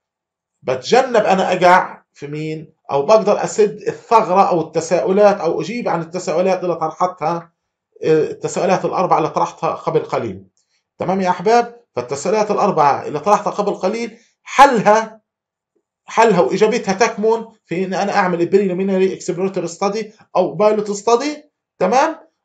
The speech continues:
بالتالي أجاوب عن التساؤلات الأربعة. طب ما هي إجابات التساؤلات الأربعة هي اللي حتقرر، أو هي حتخليني أقرر هل أكمل في الدراسة أو ما أكملش في الدراسة. طيب، سامبلينج،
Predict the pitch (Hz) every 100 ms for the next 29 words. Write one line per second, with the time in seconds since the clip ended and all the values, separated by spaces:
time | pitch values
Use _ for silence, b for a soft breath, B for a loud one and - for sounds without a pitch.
0 | - 185 185 - 226 220 220 220 214 _
1 | _ - 202 196 160 160 160 160 156 139
2 | 151 151 147 104 127 117 107 - b -
3 | 165 170 190 180 180 208 262 240 220 -
4 | 202 202 202 175 202 185 185 165 165 170
5 | - 254 226 220 220 196 b b - -
6 | 240 208 185 - 202 269 277 240 - 262
7 | 208 196 233 220 220 220 196 175 202 220
8 | 214 185 - b b 208 190 180 185 185
9 | 180 175 175 _ _ _ 196 196 - 101
10 | - _ _ _ _ _ _ - 151 -
11 | - _ _ _ _ _ _ - - 262
12 | 214 135 107 101